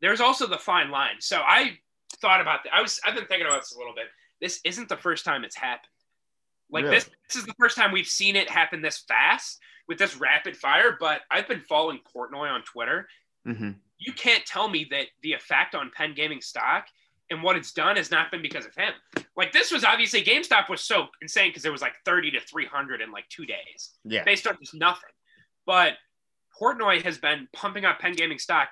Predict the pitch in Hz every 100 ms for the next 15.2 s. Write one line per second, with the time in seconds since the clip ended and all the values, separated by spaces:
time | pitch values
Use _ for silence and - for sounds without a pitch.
0 | - 180 190 - - 202 190 - 175 190
1 | 190 175 165 165 147 127 123 127 127 123
2 | - 117 98 - - _ _ - 139 139
3 | - - 151 175 - _ - - - _
4 | - 247 247 233 262 254 214 190 185 -
5 | 175 - - - 226 220 - 196 190 190
6 | 160 135 - 196 190 123 120 _ _ _
7 | 185 180 175 190 170 143 123 - - 165
8 | 127 135 160 - - - _ _ _ _
9 | _ 175 170 - - _ _ - 254 247
10 | 220 - 202 220 190 - 180 175 202 170
11 | - 160 - _ 156 - 175 151 123 139
12 | 143 151 - 110 - 156 110 - _ _
13 | _ _ _ 143 160 151 170 202 - 135
14 | 101 87 _ - - 92 90 92 92 80
15 | 233 247